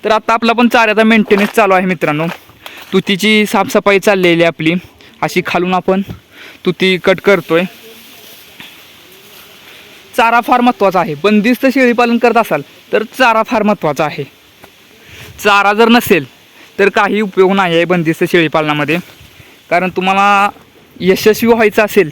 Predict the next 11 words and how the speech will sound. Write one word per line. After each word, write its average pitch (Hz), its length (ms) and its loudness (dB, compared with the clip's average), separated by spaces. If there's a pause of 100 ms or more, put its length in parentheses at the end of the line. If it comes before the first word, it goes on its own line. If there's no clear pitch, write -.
(160)
शेळीपालनामध्ये 175 640 0
बंदिस्त, 170 460 0 (420)
तर 185 80 0
स्वतःच्या 196 480 0
फार्मवर 190 460 -2
चारा 185 320 0
असणं 175 240 -4
फार 175 220 -4
गरजेचं 151 420 -2
आहे. 143 180 -8 (280)
आणि 190 120 -2